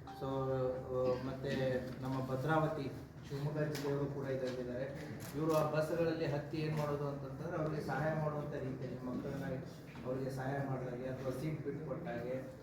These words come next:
ಅಥವಾ ಅವ್ರಿಗೆ ಕರುಣೆ ಬಂದು ತೋರಿಸಿದಾಗೆ ಅಥವಾ ನೀರು ಕೊಟ್ಟಾಗೆ ಅವ್ರನ್ನ ಒಂದು ರೀತಿ ಕಾನ್ಫಿಡೆನ್ಸಿಗೆ ತೊಗೊಂಡ್ಬಿಟ್ಟು ಅವ್ರಿಗೆ ಸಹಾಯ ಮಾಡೋ ಒಂದು ನೆಪದಲ್ಲಿ ಏನ್ ಮಾಡ್ತಾ ಇದ್ರು ಅಂತಂದ್ರೆ, ಅವರಲ್ಲಿದ್ದಂತಹ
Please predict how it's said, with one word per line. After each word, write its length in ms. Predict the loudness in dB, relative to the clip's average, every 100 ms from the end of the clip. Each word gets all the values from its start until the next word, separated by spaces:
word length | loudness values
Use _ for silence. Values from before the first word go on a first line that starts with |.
| -14 -10
ಅಥವಾ 640 | -6 -2 0 2 2 0 0
ಅವ್ರಿಗೆ 240 | 0 0
ಕರುಣೆ 420 | 2 2 4 4
ಬಂದು 320 | 2 0 -2 -2
ತೋರಿಸಿದಾಗೆ 560 | -2 -2 -2 -2 -2
ಅಥವಾ 260 | -2 -2 -2
ನೀರು 260 | 0 0
ಕೊಟ್ಟಾಗೆ 720 | 0 -2 0 -2 0 0 0 -2
ಅವ್ರನ್ನ 200 | -2 0
ಒಂದು 260 | 0 2 0
ರೀತಿ 200 | -2 -2
ಕಾನ್ಫಿಡೆನ್ಸಿಗೆ 640 | 0 2 2 2 0 -2
ತೊಗೊಂಡ್ಬಿಟ್ಟು 560 | -2 -2 0 0 -2 0
ಅವ್ರಿಗೆ 240 | 2 2
ಸಹಾಯ 360 | 2 0 4 4
ಮಾಡೋ 200 | 4 2
ಒಂದು 220 | 0 -2
ನೆಪದಲ್ಲಿ 680 | -4 -2 0 2 4 2 0 -8 -14 -16 -10 0
ಏನ್ 180 | 2 2
ಮಾಡ್ತಾ 280 | 0 0
ಇದ್ರು 220 | -2 -2 -4
ಅಂತಂದ್ರೆ, 320 | -2 -2 2
ಅವರಲ್ಲಿದ್ದಂತಹ 800 | 2 2 0 -2 -2 -2 -2